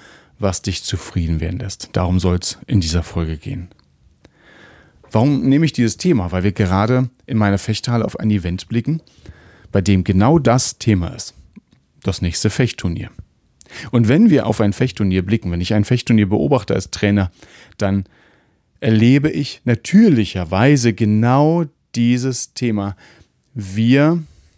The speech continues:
fragen uns, jeder einzelne Fechter, jede Fechterin fragt sich, wie gut bin ich eigentlich?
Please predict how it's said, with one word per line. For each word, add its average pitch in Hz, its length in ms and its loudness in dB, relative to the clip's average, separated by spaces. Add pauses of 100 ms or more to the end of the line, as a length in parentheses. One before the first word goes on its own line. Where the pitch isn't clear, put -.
(360)
fragen 104 600 -2
uns, 160 460 -4
jeder 107 400 0
einzelne 143 420 0
Fechter, 120 380 -4
jede 104 220 -4
Fechterin 113 500 -2
fragt 95 360 -2
sich, 117 160 -6
wie 98 80 -4
gut - 320 0
bin 113 200 2
ich - 240 -6
eigentlich? 87 720 -2